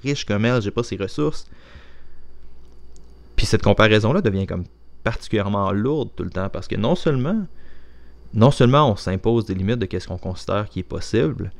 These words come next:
mais on se met aussi des barrières par rapport à ce qu'on peut réellement devenir, tu sais. Puis ça ramène à toute la notion d'identité un peu. Puis c'est un peu de ça que je veux vous parler ce soir. Je vais essayer de vous parler de,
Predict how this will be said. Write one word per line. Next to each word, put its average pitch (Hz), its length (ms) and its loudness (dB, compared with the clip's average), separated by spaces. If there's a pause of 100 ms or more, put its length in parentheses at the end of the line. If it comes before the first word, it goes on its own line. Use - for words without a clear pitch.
(320)
mais 98 100 2
on 98 120 4
se - 100 -2
met 104 80 4
aussi 101 220 0
des 113 100 4
barrières 98 460 2
par 90 100 -6
rapport 92 240 -2
à 92 60 -4
ce - 80 -12
qu'on - 100 -8
peut 92 160 -4
réellement 90 380 -2
devenir, 87 420 -2
tu - 120 -8
sais. 90 60 -4
Puis - 280 -4 (1200)
ça 110 180 8
ramène 123 260 10
à 110 100 10
toute - 200 2
la 104 100 8
notion 101 320 4
d'identité 98 500 -2
un 92 80 -2
peu. 113 220 -4
Puis - 120 -8
c'est 107 220 2
un 117 80 2
peu 185 140 -2
de 117 120 -2
ça 110 200 2
que 98 120 -2
je 92 120 -8
veux 92 40 -6
vous - 80 -12
parler 95 280 0
ce 101 120 -6
soir. 104 280 0
Je 104 60 -4
vais 104 60 2
essayer 180 160 4
de 170 40 -4
vous - 80 -12
parler 113 260 6
de, 107 340 0